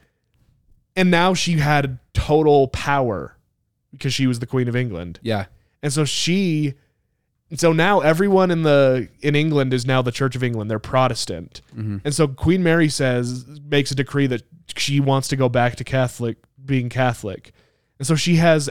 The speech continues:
Speaker 1: every single person that they find to be part of the Church of England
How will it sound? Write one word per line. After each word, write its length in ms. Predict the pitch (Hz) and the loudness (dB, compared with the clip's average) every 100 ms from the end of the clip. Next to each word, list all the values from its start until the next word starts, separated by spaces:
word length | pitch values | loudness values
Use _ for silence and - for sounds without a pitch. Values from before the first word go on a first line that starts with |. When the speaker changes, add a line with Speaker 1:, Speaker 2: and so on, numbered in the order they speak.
| - | 0
Speaker 1:
every 360 | 135 143 160 160 | 0 2 0 -2
single 420 | - 151 147 135 | -2 -2 -2 -4
person 580 | - 131 131 151 147 143 | -2 -4 -2 -4 -2 -2
that 200 | 120 123 | -4 -4
they 140 | 120 | -4
find 600 | - 120 113 120 131 131 | -2 -4 -2 -2 -4 -6
to 60 | 127 | -6
be 480 | 120 117 113 110 120 _ _ - - | -2 -2 -2 -4 -8 _ _ -20 -16
part 160 | - 127 | -6 -4
of 60 | |
the 80 | 120 | -4
Church 200 | 127 123 | -6 -6
of 60 | 117 | -4
England 420 | 120 135 143 | -4 -4 -6